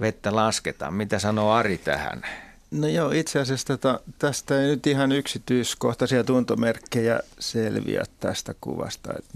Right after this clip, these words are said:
Speaker 2: noin ihan tommosen yleishabituksen perusteella olisi melkein voinut väittää, että tässä, tässä olisi kyy eikä
Speaker 1: Kun tää ei ole
Speaker 2: rantakäärme.
Speaker 1: tasapaksu.
Speaker 2: Niin, se on tommonen lyhythäntäinen ja aika paksu tosta leveältä. Ja nimenomaan toi litteä kolmiomainen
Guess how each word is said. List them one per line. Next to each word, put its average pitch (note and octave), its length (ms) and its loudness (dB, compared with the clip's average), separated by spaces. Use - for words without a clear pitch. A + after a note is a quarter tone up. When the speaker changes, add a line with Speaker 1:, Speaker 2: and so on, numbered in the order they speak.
Speaker 2:
noin B2 200 2
ihan B2 220 4
tommosen A#2+ 320 2
yleishabituksen - 2000 -2
perusteella - 840 -4
olisi A2 200 -4
melkein A2+ 380 -2
voinut A2 240 0
väittää, A2 320 -2
että - 180 -6
tässä, - 320 -10
tässä - 240 -8
olisi G#2 220 -4
kyy G#2+ 440 -2
eikä G#2 300 -8
Speaker 1:
Kun G#2 200 -2
tää G#2+ 120 2
ei A2 100 0
ole G#2+ 40 0
Speaker 2:
rantakäärme. - 100 -4
Speaker 1:
tasapaksu. G2+ 640 0
Speaker 2:
Niin, C3+ 160 2
se C#3+ 100 0
on B2+ 60 2
tommonen C3 220 4
lyhythäntäinen A2+ 960 2
ja A2 160 2
aika G#2+ 240 2
paksu - 360 0
tosta F2+ 340 -4
leveältä. G2 400 -2
Ja G#2 40 0
nimenomaan A2 400 0
toi A2 240 2
litteä A2+ 560 -2
kolmiomainen F#2+ 840 -2